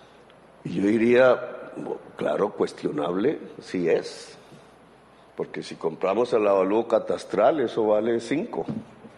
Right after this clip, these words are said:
Claro, nadie nos va a vender al avalúo catastral.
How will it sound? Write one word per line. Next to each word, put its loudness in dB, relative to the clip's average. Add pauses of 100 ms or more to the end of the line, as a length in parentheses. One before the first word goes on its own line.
(1300)
Claro, 4
nadie 2
nos 0
va 6
a 4
vender 2
al 2
avalúo 0
catastral. -4